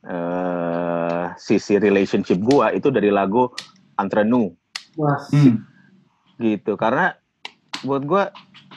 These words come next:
Speaker 1: ini lagu, lagu cinta yang bener nih kayak gini dan untung gue diajarinnya sama Rush gitu.
Speaker 3: Iya.
Speaker 1: Kalau,
Speaker 3: Iya,
Speaker 1: kalau,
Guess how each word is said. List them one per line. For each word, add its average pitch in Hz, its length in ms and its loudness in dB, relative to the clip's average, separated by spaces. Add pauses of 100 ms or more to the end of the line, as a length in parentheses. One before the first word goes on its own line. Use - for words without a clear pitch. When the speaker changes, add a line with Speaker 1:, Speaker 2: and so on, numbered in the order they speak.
(420)
Speaker 1:
ini 180 240 2
lagu, 147 600 0 (120)
lagu 143 340 -2
cinta 147 380 -6
yang 151 140 -10
bener 226 420 -2
nih 208 280 -6
kayak 180 220 -6
gini 185 260 -6
dan 143 200 -4
untung 143 360 -2
gue 233 140 -2
diajarinnya 156 680 -2
sama 135 420 -4
Rush 196 380 -2
gitu. 120 300 -4 (440)
Speaker 3:
Iya. 104 180 -8
Speaker 1:
Kalau, 127 440 -2
Speaker 3:
Iya, 107 240 0
Speaker 1:
kalau, 107 220 0